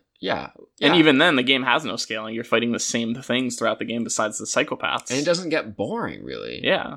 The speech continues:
Speaker 2: I don't, and it's so weird that it doesn't get boring. You'd think that a game where you're fighting the same enemies over and over again would get boring. And I think it's an issue that Dead Rising, the later Dead Rising games have come to because, you know, this is a fresh game for you, so
Speaker 1: Yeah.
Speaker 2: obviously it's not boring yet. But if you played the next three in a row, you'd probably get bored of it.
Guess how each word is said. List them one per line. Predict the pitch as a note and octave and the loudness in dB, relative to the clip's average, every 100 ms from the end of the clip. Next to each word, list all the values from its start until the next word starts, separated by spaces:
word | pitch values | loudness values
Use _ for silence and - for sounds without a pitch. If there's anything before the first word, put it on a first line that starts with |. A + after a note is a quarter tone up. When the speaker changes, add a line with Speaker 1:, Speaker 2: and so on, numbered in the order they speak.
| - | 0
Speaker 2:
I | B2+ | 2
don't, | C#3+ | 4
and | D#3 D3 | 4 4
it's | - | 4
so | F#3+ D3+ | 4 6
weird | E3 C#3 | 6 6
that | A#2 | 6
it | |
doesn't | A#2 A#2+ | 6 4
get | A2+ | 2
boring. | A#2+ A#2 | 4 4
You'd | B2+ B2 | 4 2
think | - D3+ - | 2 0 2
that | B2 A2+ - _ _ _ - | 2 2 -2 _ _ _ 2
a | C3 | 2
game | A#2+ B2 B2 | 2 2 2
where | A#2+ | 2
you're | A#2+ | 2
fighting | - A#2+ A#2 | 2 2 0
the | A#2 | -2
same | - A#2+ A#2 | -2 0 0
enemies | A2+ A#2+ A#2+ | 0 0 0
over | A#2+ B2 | 0 0
and | A#2+ | 0
over | A#2 B2 C3+ | 0 2 0
again | C3+ C#3 D3 D3 _ _ | 0 -2 -4 -10 _ _
would | B2 A#2+ | 0 2
get | A#2+ A2 | 2 0
boring. | - A#2+ A2+ G#2+ A#2 | 2 0 0 -2 0
And | C3 | 2
I | C#3 | 2
think | F3 D#3 - _ _ - | 0 -2 -8 _ _ 2
it's | D3+ D3 | 4 4
an | E3+ | 2
issue | F3 F#3+ | 4 6
that | D3 - | 6 6
Dead | B2+ | 6
Rising, | C3 B2+ C3 A#2+ A#2+ | 6 6 4 0 2
the | |
later | A#2+ A#2 C3 | 4 4 4
Dead | C#3 C#3 | 4 4
Rising | C#3+ C#3+ C#3+ | 2 2 -2
games | C#3 C#3 - | -2 -2 -2
have | C3+ | -2
come | - C#3 C3+ | -2 -4 0
to | D3 | 0
because, | C3+ A#2+ A#2 A2+ A#2 - - - | 0 -2 -2 -2 -6 -12 -14 -4
you | B2 | -2
know, | A2+ | 0
this | C3 | 0
is | A2+ | -2
a | |
fresh | A2 A2+ - | 0 0 -2
game | A2+ A2+ | -6 -4
for | A2+ | -4
you, | G#2+ B2 | -4 -6
so | - | -2
Speaker 1:
Yeah. | G2 | -2
Speaker 2:
obviously | G#2 G#2+ | -2 -2
it's | G#2+ | -4
not | G#2+ A2+ | -4 -4
boring | G#2+ G#2+ | -4 -4
yet. | G2 | -4
But | G#2+ | -4
if | A2 | -6
you | A#2+ | -4
played | - A#2 A2+ A#2 | 0 0 -2 -4
the | A2+ | -4
next | A2+ G2 - - | -4 -4 -6 -6
three | A#2 G#2+ | -6 -6
in | |
a | F#2+ | -4
row, | A2 G2 | -2 0
you'd | G#2+ G#2 | -2 -2
probably | F2+ A2 | -4 -4
get | A#2 | -2
bored | E3+ F3 | 2 2
of | |
it. | E2+ | 2